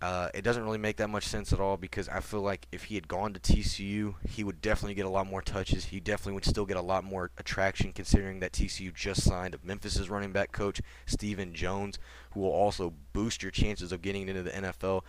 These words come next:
considering his credentials he has. So, just didn't make a lot of sense, but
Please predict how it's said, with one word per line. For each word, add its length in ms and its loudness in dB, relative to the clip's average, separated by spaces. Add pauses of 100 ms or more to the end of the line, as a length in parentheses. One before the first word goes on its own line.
(240)
considering 540 4
his 160 2
credentials 720 0
he 100 -2
has. 320 4 (300)
So, 320 4 (1400)
just 180 0
didn't 220 6
make 160 0
a 40 -2
lot 140 4
of 80 -2
sense, 380 2
but 400 2